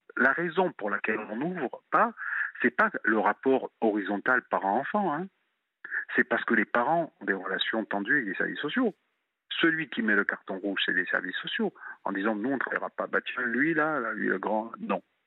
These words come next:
Le grand, non. La petite blonde, oui. Allez, venez. Ou, euh, les deux petits, euh, les, les deux petits, vous venez. Oui, avec vous, ça va, mais vous, non. Hein. Et c'est ça qui se passe.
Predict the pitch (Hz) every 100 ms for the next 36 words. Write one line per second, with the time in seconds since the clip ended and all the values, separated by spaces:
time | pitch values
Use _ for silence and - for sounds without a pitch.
0 | - - - - 104 98 95 92 104 143
1 | 165 175 123 104 - - - 104 131 113
2 | 98 92 - 92 - 80 104 143 156 120
3 | 101 101 107 104 104 107 - 113 104 95
4 | - - - - - 104 98 107 110 104
5 | - - 98 90 90 95 98 95 120 120
6 | 104 104 - 90 101 156 196 131 104 147
7 | 120 87 85 85 87 117 190 - - -
8 | - 104 - - - - 240 190 - _
9 | - - - 90